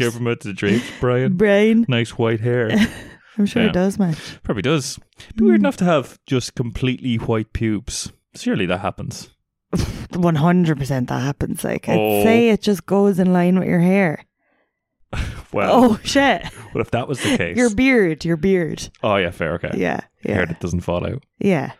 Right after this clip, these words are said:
Speaker 1: Hmm.
Speaker 2: Will that go grey?
Speaker 1: Yeah, it's already going grey.
Speaker 2: Ah, I need to
Speaker 1: You're fucking so lucky.
Speaker 2: Who?
Speaker 1: Who? You.
Speaker 2: <laughs> Why?
Speaker 1: 'Cause I'm gonna be a silver fox.
Speaker 2: <gasps>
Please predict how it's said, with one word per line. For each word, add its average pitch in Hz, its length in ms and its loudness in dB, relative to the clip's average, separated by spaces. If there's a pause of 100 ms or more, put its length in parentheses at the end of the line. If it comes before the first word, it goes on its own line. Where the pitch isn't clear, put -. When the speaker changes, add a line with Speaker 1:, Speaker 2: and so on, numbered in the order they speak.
(140)
Speaker 1:
Hmm. 92 300 -6 (220)
Speaker 2:
Will 175 120 2
that 165 240 0
go 320 180 2
grey? 165 480 0 (160)
Speaker 1:
Yeah, 170 160 -2
it's 156 120 -4
already 202 220 -4
going 117 220 -2
grey. 98 220 -4 (400)
Speaker 2:
Ah, 151 220 0
I 156 60 0
need - 260 -2
to - 120 -6
Speaker 1:
You're - 100 -2
fucking 139 340 -4
so 120 140 -2
lucky. 117 360 -6 (500)
Speaker 2:
Who? 196 240 2 (720)
Speaker 1:
Who? 254 260 2 (840)
You. 147 240 2 (280)
Speaker 2:
<laughs> - 280 -14
Why? - 120 -2 (720)
Speaker 1:
'Cause 196 220 -16
I'm 175 220 -4
gonna 175 160 -4
be 165 280 -6
a 139 40 -8
silver 170 280 -2
fox. 170 400 -6
Speaker 2:
<gasps> 277 440 -4